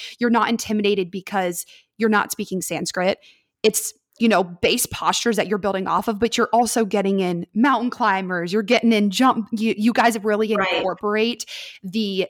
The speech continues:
Speaker 1: gym feel with the yoga, mental, s-,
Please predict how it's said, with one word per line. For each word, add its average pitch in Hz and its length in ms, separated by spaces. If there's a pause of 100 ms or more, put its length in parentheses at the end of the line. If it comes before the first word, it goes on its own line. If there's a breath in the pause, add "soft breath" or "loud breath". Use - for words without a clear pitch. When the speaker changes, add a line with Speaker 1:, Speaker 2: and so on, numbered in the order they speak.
Speaker 1:
gym 214 480
feel 247 640
with 208 180
the 190 100
yoga, 196 800
mental, 196 840
s-, - 160